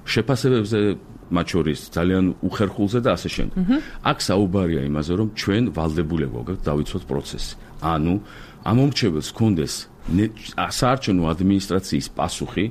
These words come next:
Speaker 1: ნებისმიერ ისეთ საკითხზე, რომელიც არის ან ფაქტობრივად უზუსტო, ან არის აღქმის შექმნის მცდელობა, ან არის ხშირად მანიპულირების მცდელობა, ან არის უბრალოდ ტყუილი.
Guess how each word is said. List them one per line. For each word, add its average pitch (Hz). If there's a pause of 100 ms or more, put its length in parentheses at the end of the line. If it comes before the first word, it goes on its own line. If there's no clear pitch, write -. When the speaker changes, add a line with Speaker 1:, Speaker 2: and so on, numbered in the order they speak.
(280)
Speaker 1:
ნებისმიერ 107
ისეთ 78
საკითხზე, 71 (400)
რომელიც 120 (400)
არის 104 (100)
ან 147
ფაქტობრივად 101
უზუსტო, 67 (420)
ან 143 (120)
არის 95
აღქმის 120
შექმნის 76 (100)
მცდელობა, 76 (460)
ან 143
არის 95 (360)
ხშირად 151
მანიპულირების 71
მცდელობა, 80 (240)
ან 117
არის 120
უბრალოდ 90
ტყუილი. -